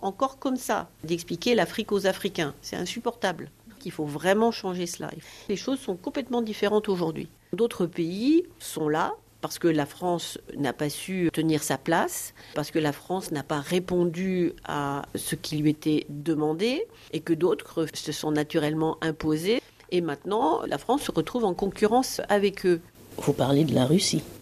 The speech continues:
Speaker 1: Oui, mais pas que. Enfin, la Chine est très présente, la Turquie est incroyablement présente, le Brésil, le Japon, notamment à Djibouti. Le monde est ainsi aujourd'hui,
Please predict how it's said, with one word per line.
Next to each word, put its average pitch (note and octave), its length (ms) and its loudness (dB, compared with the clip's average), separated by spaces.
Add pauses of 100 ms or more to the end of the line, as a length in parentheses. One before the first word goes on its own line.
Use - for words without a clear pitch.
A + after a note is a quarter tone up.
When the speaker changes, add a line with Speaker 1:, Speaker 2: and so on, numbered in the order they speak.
(140)
Speaker 1:
Oui, G3 280 0
mais A3+ 140 6
pas C3+ 160 -4
que. D#4 440 2
Enfin, - 180 -6
la B2 100 -6
Chine F3+ 320 0
est D3 120 2
très - 180 -6
présente, C#3+ 580 0
la D3+ 100 0
Turquie - 540 -2
est D3+ 160 2
incroyablement D3 720 0
présente, G#3+ 640 -2 (320)
le G#3+ 80 0
Brésil, E3+ 540 0 (160)
le F3 180 2
Japon, F#3 540 0
notamment D#3 500 -2
à D3+ 100 -2
Djibouti. D#3 540 0 (320)
Le A3+ 180 2
monde D4+ 300 2
est A3 160 -2
ainsi G#3+ 420 2
aujourd'hui, F3+ 640 4